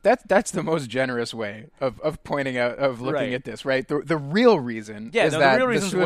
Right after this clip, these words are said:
Speaker 1: suicide
Speaker 2: more
Speaker 1: bombers
Speaker 2: scary.
Speaker 1: and terrorists are by far young, unattached males.
Speaker 2: Yes,
Speaker 1: Right.
Speaker 2: exactly. And, and that's, that's what I'm saying. I was
Speaker 1: Right.
Speaker 2: like, I don't have a problem with, like, the families bit because, like I was saying, I was like, there's,
Speaker 1: Yeah.
Speaker 2: like, there is a real, like, to me, like,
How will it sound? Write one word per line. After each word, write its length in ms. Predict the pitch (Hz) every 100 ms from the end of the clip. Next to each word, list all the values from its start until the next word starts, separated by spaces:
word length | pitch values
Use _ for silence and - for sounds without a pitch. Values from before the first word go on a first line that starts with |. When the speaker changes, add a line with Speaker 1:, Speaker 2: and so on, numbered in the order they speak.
| 165
Speaker 1:
suicide 60 |
Speaker 2:
more 100 | 156
Speaker 1:
bombers 320 | 127 127 - 127
Speaker 2:
scary. 80 |
Speaker 1:
and 60 | 147
terrorists 400 | 120 110 113 -
are 100 | 113
by 600 | 101 98 123 127 131 127
far 520 | - - 107 107 107
young, 560 | 107 110 110 110 110 107 - _
unattached 480 | 131 110 - 107 -
males. 160 | 110 104
Speaker 2:
Yes, 320 | 120 - - _
Speaker 1:
Right. 100 | 104
Speaker 2:
exactly. 380 | 131 110 85 - -
And, 180 | 131 131
and 120 | 143 139
that's, 340 | 135 127 - - -
that's 180 | 135 131
what 60 |
I'm 80 | 117
saying. 220 | 110 87
I 40 | 101
was 100 | 123
Speaker 1:
Right. 100 | 135
Speaker 2:
like, 100 | 135
I 40 |
don't 100 | 165
have 100 | 180
a 60 | 170
problem 300 | 160 151 147
with, 80 | 131
like, 140 | 127
the 60 | -
families 440 | - 120 120 110
bit 260 | 95 104 95
because, 520 | 110 113 104 92 - _ _ _ _ _ _
like 120 | 113
I 40 | 113
was 80 | 107
saying, 120 | 107
I 40 |
was 100 | 98
like, 80 | 113
there's, 160 | 123 107
Speaker 1:
Yeah. 40 | 127
Speaker 2:
like, 160 | 120
there 120 | 147
is 120 | 151 143
a 80 |
real, 720 | 120 117 127 127 120 117 113 - _ _ _ _ _ -
like, 100 | 117
to 80 | 139
me, 440 | 151 143 117 110 _ - _ -
like, 240 | 127 107